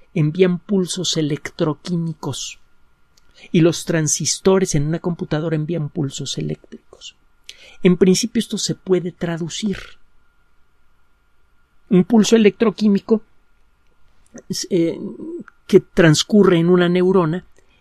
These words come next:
es una zona en donde está cambiando la carga eléctrica en la superficie de la membrana de una célula.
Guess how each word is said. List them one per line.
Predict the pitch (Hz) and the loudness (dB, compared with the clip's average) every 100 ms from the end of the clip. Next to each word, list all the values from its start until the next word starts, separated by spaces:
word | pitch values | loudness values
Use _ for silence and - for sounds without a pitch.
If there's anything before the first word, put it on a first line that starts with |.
| - | 0
es | 185 - | 0 2
una | 220 208 | 2 2
zona | - 208 196 | 2 0 2
en | 202 | 2
donde | 175 151 147 | 2 0 -2
está | - - 190 | -4 -4 -2
cambiando | 196 180 170 175 175 170 | -2 0 2 0 0 -2
la | 151 | -4
carga | - 165 165 165 | -4 -4 -4 -2
eléctrica | 156 165 165 - 180 - 175 - | -2 -2 -4 -4 -2 -2 -2 -4
en | 170 151 | -2 0
la | 139 | -2
superficie | - 156 147 131 175 143 180 | -4 -6 -6 -6 -6 -4 -4
de | 143 | -4
la | 147 131 | -4 -4
membrana | 131 127 127 131 131 | -6 -6 -8 -8 -8
de | 131 | -8
una | 135 135 | -10 -8
célula. | - 151 - - | -10 -10 -16 -20